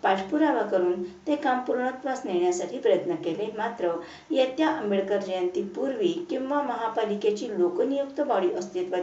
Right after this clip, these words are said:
येण्यापूर्वी डॉक्टर आंबेडकर सभागृहाचे उद्घाटन व्हावे, अशी मागणी करणारे आंबेडकर चळवळ मध्यवर्ती समितीचे शिष्टमंडळ, ज्येष्ठ नेते पत्रकार डी एस डोने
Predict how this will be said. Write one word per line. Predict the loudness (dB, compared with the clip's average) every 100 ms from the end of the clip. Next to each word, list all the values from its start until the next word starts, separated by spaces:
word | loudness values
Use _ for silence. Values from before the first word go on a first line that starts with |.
| 0
येण्यापूर्वी | 0 -2 -4 -2 -2 0 -4 -6 -18 -10 -2
डॉक्टर | 0 0 -2
आंबेडकर | -2 0 0 2 0 -2 -4 -6 -10 -16
सभागृहाचे | -6 -4 0 0 0 -2 -4 -4
उद्घाटन | -4 -2 0 2 4
व्हावे, | 2 2 0 -2 -14 -12 -8
अशी | -2 2
मागणी | 2 0 -2 -4
करणारे | -2 0 0 -4
आंबेडकर | -4 -8 2 2 4 2
चळवळ | 2 0 0 0 0
मध्यवर्ती | -2 -4 0 2 2 0
समितीचे | -4 -4 -4 -6 -6 -6
शिष्टमंडळ, | -4 -6 -6 -6 -4 0 0 -2 -6 -18 -16 -10 -2
ज्येष्ठ | 0 0 2
नेते | 4 4 2
पत्रकार | 0 -4 -4 -2 0 0
डी | 0 0 2
एस | 0 2
डोने | 4 4 2 0